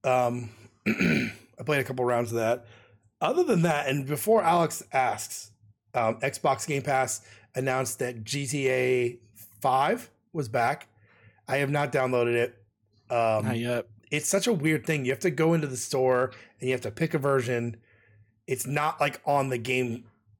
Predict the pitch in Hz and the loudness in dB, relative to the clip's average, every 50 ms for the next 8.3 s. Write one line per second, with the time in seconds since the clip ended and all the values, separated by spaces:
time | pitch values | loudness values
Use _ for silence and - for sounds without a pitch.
0 | _ _ _ - - 113 107 104 - - - 98 92 - - - - - 120 117 | _ _ _ -8 -4 -4 -4 -4 -6 -8 -6 -6 -6 -6 -6 -12 -12 -8 -8 -6
1 | 113 117 113 110 - - - 156 - 160 123 123 135 131 120 113 107 107 101 90 | -6 -6 -8 -8 -6 -4 -4 -2 -2 -4 -8 -8 -8 -8 -8 -8 -10 -10 -10 -12
2 | 76 69 - - _ _ _ _ _ _ _ _ _ _ _ _ _ _ _ - | -14 -14 -16 -20 _ _ _ _ _ _ _ _ _ _ _ _ _ _ _ -16
3 | 120 92 87 85 82 82 87 - - _ - - - - - - - 143 120 226 | -12 -12 -10 -12 -12 -14 -16 -20 -20 _ -20 -20 -20 -20 -20 -16 -14 -4 0 2
4 | 233 202 170 160 - - - - 143 190 214 170 135 135 139 143 - - _ _ | 4 4 4 2 0 -4 -8 -6 -2 0 2 2 2 0 -2 -4 -6 -10 _ _
5 | - 123 127 - 196 220 190 165 180 160 160 147 143 143 - 127 104 - - 143 | -12 -12 -10 -10 -10 -6 -2 -2 0 0 0 0 0 -2 -4 -6 -8 -4 -2 0
6 | 143 139 131 117 107 101 113 127 135 151 160 156 - - 127 107 107 - - 127 | 0 2 0 -2 -2 -2 -2 0 0 0 -2 -6 -6 -10 -10 -10 -10 -8 -6 -4
7 | 127 123 110 - - 110 110 104 - - - _ _ _ _ - 120 120 120 139 | -4 -4 -4 -6 -10 -10 -10 -10 -12 -14 -18 _ _ _ _ -8 -8 -4 -2 -2
8 | 135 - - - - | -2 -2 -4 -10 -16